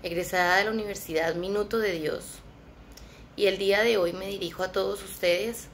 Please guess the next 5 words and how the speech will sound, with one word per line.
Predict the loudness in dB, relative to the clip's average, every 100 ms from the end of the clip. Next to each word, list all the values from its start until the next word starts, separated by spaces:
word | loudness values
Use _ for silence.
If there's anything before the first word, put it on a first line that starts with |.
| -20 -20 -20 -20 -20 -20 -2
porque | 2 2 0 -10 -2 0 2 2 4 4 2 2 0 -2 -6 -10 -14 0
quiero | 2 4
contarles | 2 0 0 0 -2
mi | -4 -6
historia, | -2 2 2 2 -4